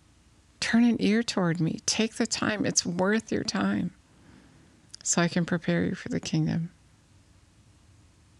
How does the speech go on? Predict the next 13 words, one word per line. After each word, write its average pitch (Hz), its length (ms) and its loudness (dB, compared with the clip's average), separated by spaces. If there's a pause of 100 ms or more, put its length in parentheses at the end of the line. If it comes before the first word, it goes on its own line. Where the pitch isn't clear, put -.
(640)
Listen. 196 500 4 (1160)
Can 190 160 2
you 185 100 6
hear 185 240 4
him? 220 140 4
He's 185 160 2
calling 220 500 2
you. - 240 -2 (2500)
He's - 240 -4
pulling 202 480 2
on 185 140 2
your 175 120 0
shirt. - 460 -2